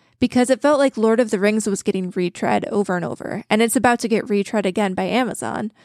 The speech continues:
But it felt like, you know, we were coming off the heels of Lord of the Rings and there was no new fantasy property. And then Game of Thrones came in and felt like something fresh and new. There's so many good books, so many good series. Tap into Brandon Sanderson. The dude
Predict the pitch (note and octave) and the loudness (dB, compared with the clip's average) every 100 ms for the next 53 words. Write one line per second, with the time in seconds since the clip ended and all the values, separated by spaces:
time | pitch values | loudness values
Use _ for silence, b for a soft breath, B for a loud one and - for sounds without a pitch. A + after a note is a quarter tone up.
0 | _ F#3 A#3 F3+ - A#3+ A#3 B3+ B3 A#3+ | _ 0 2 2 0 0 4 2 4 2
1 | - A3+ G#3+ G#3 - - - A3+ A3+ B3 | 2 2 4 2 0 -6 -4 0 2 0
2 | C4 C4 - A3+ A#3 A3+ A3 G3+ A3 G#3+ | 0 0 0 0 2 2 0 -2 0 0
3 | G#3+ G3+ G#3 G#3 G#3 G3+ G#3 G3+ G3+ G3+ | 0 0 0 0 -2 0 2 2 2 2
4 | G3+ B3+ C4 B3+ - - G#3+ C#4 A3 F#3+ | 2 2 2 0 0 0 2 2 0 -2
5 | G#3 F3+ G3 F#3+ F#3 G3 B B B G#3+ | 0 0 2 2 2 2 B B B 2
6 | A3+ A3 G#3+ A3+ A3 A#3 D#4+ - - G3 | 2 4 4 4 2 2 2 -2 -2 0
7 | G3+ F3 - G3+ G#3+ - G#3+ G3+ F#3+ F#3 | 2 0 0 0 0 0 0 -2 -2 -4
8 | - G#3 G#3 - G3 G#3 G#3+ A3 b b | 0 0 2 0 0 2 0 -4 b b
9 | b b - C4 C4+ - - - A3+ B3+ | b b 2 4 2 -2 -6 2 4 6
10 | C#4 - G#3 G#3 G3+ F#3+ - - A3+ F3+ | 4 2 2 2 2 0 -2 2 2 2
11 | - F#3 F#3 - - - A3+ A#3 A#3+ A#3+ | 2 0 0 -8 -10 -2 0 2 2 2
12 | F#3 - G3+ F#3+ D#3+ - - - - b | 0 0 2 4 2 -2 -8 -10 -14 b
13 | _ - A3 B3 D4 D4+ - A3+ A#3 B3+ | _ -2 2 2 2 0 2 2 4 2
14 | A#3 G#3 G#3+ G#3 - - G3+ G#3 F3+ A#3 | 2 2 2 0 -2 -6 0 -2 0 2
15 | B3+ C#4 | 4 2